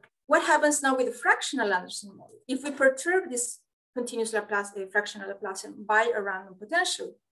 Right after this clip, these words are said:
then one gets fractional Lifshitz tails in the continuous setting.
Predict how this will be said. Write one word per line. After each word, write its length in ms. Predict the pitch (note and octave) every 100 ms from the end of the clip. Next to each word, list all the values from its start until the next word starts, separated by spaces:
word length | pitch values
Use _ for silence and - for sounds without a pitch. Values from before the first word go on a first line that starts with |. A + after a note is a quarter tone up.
| _ _ -
then 340 | A#3 C4+ C#4
one 200 | B3+ B3
gets 280 | B3 A3+ -
fractional 540 | - G#3+ G#3+ A#3 G#3+ A3
Lifshitz 440 | A3+ G#3+ - -
tails 680 | C4 A#3+ A3 F#3+ - - _ _ _ -
in 80 | F#3+
the 80 |
continuous 420 | F#3+ F#3 G#3+ A3 -
setting. 400 | E4 D#4+ A#3+